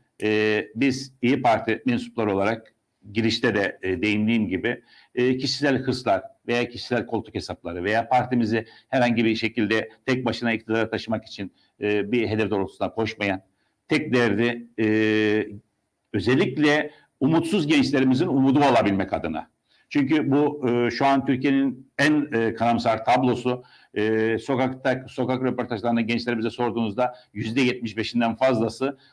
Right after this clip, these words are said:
"Acaba yurt dışına nasıl gidebilirim?" derdiyle olduğu bir ülkede maalesef biz tam tersine İYİ Parti, e, kadroları olarak önümüzdeki yirmi sekizinci Türkiye Büyük Millet Meclisi döneminde,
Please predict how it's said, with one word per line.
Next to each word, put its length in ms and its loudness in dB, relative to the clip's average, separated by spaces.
"Acaba 340 4
yurt 260 2
dışına 260 0
nasıl 220 0
gidebilirim?" 640 2
derdiyle 440 2
olduğu 480 0
bir 160 0
ülkede 500 -4
maalesef 400 0
biz 160 -14
tam 200 0
tersine 480 -6
İYİ 160 0
Parti, 640 -2
e, 400 0
kadroları 480 0
olarak 260 -2
önümüzdeki 580 0
yirmi 240 2
sekizinci 500 2
Türkiye 280 0
Büyük 260 0
Millet 180 -2
Meclisi 240 -6
döneminde, 520 -4